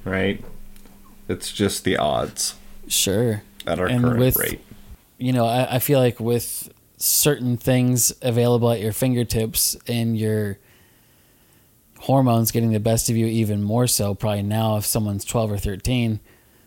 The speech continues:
Speaker 2: then I can only imagine, or, or maybe having that outlet maybe curbs it in some way.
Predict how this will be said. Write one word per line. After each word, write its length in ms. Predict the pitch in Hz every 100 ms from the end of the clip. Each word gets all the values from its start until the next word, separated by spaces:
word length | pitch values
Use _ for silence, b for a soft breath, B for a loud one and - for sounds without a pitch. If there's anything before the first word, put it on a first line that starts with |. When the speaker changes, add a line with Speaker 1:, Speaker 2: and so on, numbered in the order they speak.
| _ -
Speaker 2:
then 600 | 120 120 113 107 104 90 _ _ -
I 120 | 117
can 140 | 117 120
only 160 | 117
imagine, 680 | 107 107 107 107 104 107 - - B B B
or, 260 | - 165 151
or 160 | 156 160
maybe 580 | 156 180 180 185 180 147 _ _ - 120
having 440 | 120 139 139 131
that 260 | 123 131 135
outlet 420 | 131 143 143 123
maybe 340 | 131 127 113 107 -
curbs 460 | 113 135 170 175
it 260 | 208 233 -
in 180 | 214 220
some 260 | 220 220 226
way. 320 | 262 254